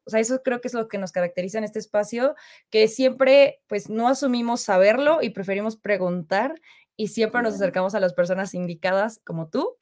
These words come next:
Speaker 1: y eso es lo que, pues, nos ha, nos ha traído a este espacio. Y justo, pues, a ver, muchas dudas, pocas respuestas, porque los medios tienen esta costumbre de aventarte cifras y decirte, "La economía está fatal,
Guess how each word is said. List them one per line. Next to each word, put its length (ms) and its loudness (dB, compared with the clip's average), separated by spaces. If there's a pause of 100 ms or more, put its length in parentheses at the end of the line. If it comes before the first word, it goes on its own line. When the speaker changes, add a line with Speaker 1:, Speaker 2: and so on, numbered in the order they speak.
Speaker 1:
y 80 -4
eso 160 -4
es 60 -4
lo 140 -4
que, 280 -4
pues, 240 -4
nos 300 -2
ha, 340 4 (440)
nos 240 2
ha 140 6
traído 320 4
a 40 4
este 180 -4
espacio. 600 -2 (120)
Y 180 -4 (120)
justo, 720 2 (380)
pues, 180 6
a 80 8
ver, 220 2
muchas 420 0
dudas, 320 2
pocas 340 0
respuestas, 840 -4 (280)
porque 260 0
los 160 4
medios 300 -2
tienen 280 -2
esta 180 -4
costumbre 540 -6
de 80 2
aventarte 560 0
cifras 440 -8
y 60 -10
decirte, 720 -4
"La 100 -6
economía 280 -4
está 140 -6
fatal, 560 -2